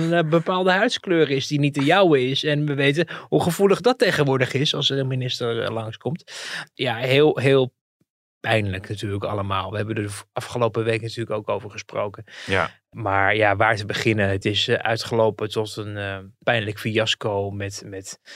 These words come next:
Speaker 1: met belangengroeperingen die om het hardst, eh, roepen over, eh, wat er moet gebeuren. Sommigen heel extreem, miljarden aan reparatiegelden eisen, andere belangengroeperingen overigens een stuk kalmer. Eh, die zijn alleen niet zo luidruchtig en daardoor krijgen ze minder aandacht.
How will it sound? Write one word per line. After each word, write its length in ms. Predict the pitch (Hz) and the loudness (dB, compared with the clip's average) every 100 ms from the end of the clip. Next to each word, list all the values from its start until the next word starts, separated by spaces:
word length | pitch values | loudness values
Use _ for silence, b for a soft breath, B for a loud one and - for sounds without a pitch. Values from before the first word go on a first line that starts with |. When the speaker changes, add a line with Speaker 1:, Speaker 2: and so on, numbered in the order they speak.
| B B _ | B B _
Speaker 1:
met 160 | 101 | -6
belangengroeperingen 1000 | 98 107 113 104 110 98 113 107 104 104 101 | 2 4 4 -2 -6 0 4 4 2 -4 -4
die 220 | 104 107 | -4 -4
om 80 | 107 | -4
het 100 | 101 | -4
hardst, 460 | 110 113 - - | -4 -2 -4 -4
eh, 160 | 107 101 | -4 -2
roepen 360 | 101 117 117 | -2 -2 -2
over, 460 | 107 104 98 107 98 | -2 -4 -6 -10 -8
eh, 520 | 104 98 98 92 110 104 | -6 -8 -10 -12 -12 -8
wat 180 | 110 | -6
er 60 | 113 | -4
moet 160 | 107 - | -6 -6
gebeuren. 680 | 107 110 107 104 101 104 | -6 -2 -2 -2 -2 -4
Sommigen 520 | - 117 107 110 104 _ | -4 -6 -6 -6 -10 _
heel 300 | - 113 113 | -2 2 2
extreem, 540 | 120 - 117 113 117 131 B B B _ | 0 -6 0 2 2 -2 B B B _
miljarden 680 | - 107 110 107 113 117 117 | -10 -4 -2 2 2 2 0
aan 100 | 113 | -2
reparatiegelden 1200 | 110 113 107 104 120 127 - 120 - 123 113 - | 0 0 0 0 0 0 -4 -2 0 2 2 0
eisen, 460 | 113 110 - 131 B B B _ - | 0 0 -2 -8 B B B _ 0
andere 680 | 135 139 110 104 107 - - - | 2 4 4 4 2 0 -14 -18
belangengroeperingen 1000 | 120 117 113 110 123 127 120 117 120 | -2 0 0 -2 -6 0 2 2 0
overigens 640 | 104 123 117 120 123 117 - | 0 0 0 -6 -6 -6 -6
een 80 | |
stuk 240 | 120 - 117 | -4 -4 -4
kalmer. 560 | - 123 123 156 208 - | 2 4 4 2 -2 -4
Eh, 200 | - - | -12 -10
die 120 | 139 | -6
zijn 140 | 123 120 | -2 0
alleen 240 | 123 123 | 0 -2
niet 120 | 127 | -2
zo 140 | - 123 | -2 0
luidruchtig 600 | 120 117 170 - 131 135 | 0 2 0 0 -6 -6
en 80 | 123 | -2
daardoor 220 | 117 113 | -2 -2
krijgen 280 | 123 120 120 | -4 -4 -4
ze 100 | 123 | -8
minder 260 | 123 117 | -6 -6
aandacht. 440 | - 127 107 113 | -6 -6 -6 -8